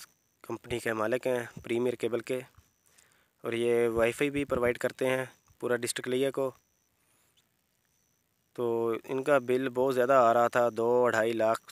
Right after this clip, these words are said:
से ऊपर बिल था इनका। तो इन्होंने तंग आकर और लोड शेडिंग की वजह से इन्होंने ये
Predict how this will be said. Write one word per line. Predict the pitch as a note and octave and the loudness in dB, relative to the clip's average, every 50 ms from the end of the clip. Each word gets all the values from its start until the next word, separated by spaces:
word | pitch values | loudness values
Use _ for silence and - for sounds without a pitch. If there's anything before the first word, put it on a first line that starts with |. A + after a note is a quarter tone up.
| - - | -20 -12
से | - - A#2+ A2+ A2+ | -6 -2 -2 0 0
ऊपर | A2+ A2 - - C3+ B2 | -2 -2 -4 -4 -4 -4
बिल | A#2 A#2 A2+ A2+ | -4 -4 -4 -4
था | A2 - A#2+ | -2 -2 -2
इनका। | A#2+ B2 A#2+ A2+ A#2+ A2+ A2 - _ _ _ - - - - _ _ _ _ _ _ _ | 0 0 -2 -2 -2 -4 -4 -6 _ _ _ -20 -20 -20 -20 _ _ _ _ _ _ _
तो | - A#2 A#2 A#2 A2+ A2+ | -8 -6 -4 -2 -2 -2
इन्होंने | A#2+ B2 B2+ C3 C3 C3 B2+ A#2+ A#2+ A#2+ A#2 A2+ | -2 -2 -2 -2 0 0 0 0 0 0 -2 -2
तंग | - - A#2 B2+ C3 | -2 -2 0 0 0
आकर | B2 A2+ - - A2+ A2+ G#2+ - _ _ _ _ _ _ _ _ _ _ _ _ _ _ _ _ _ _ _ _ | -2 -2 -2 -4 -4 -6 -6 -10 _ _ _ _ _ _ _ _ _ _ _ _ _ _ _ _ _ _ _ _
और | - B2 A#2+ | -6 -4 -2
लोड | B2+ C#3+ D#3 D#3 | 0 0 0 0
शेडिंग | - - C#3 C#3+ C#3+ C#3 | 0 0 0 0 -2 -2
की | D3 | -2
वजह | C#3 C3 B2+ C3 B2 | -2 0 2 2 0
से | - - B2 A2+ A2 A2 G#2+ - _ _ _ _ _ _ _ _ _ _ _ _ _ _ - _ - | 0 -2 -2 -2 -2 -4 -6 -12 _ _ _ _ _ _ _ _ _ _ _ _ _ _ -20 _ -6
इन्होंने | B2 B2 B2 B2+ A#2+ | -4 -2 -2 -2 -2
ये | A#2+ A#2+ A#2 | -2 -4 -4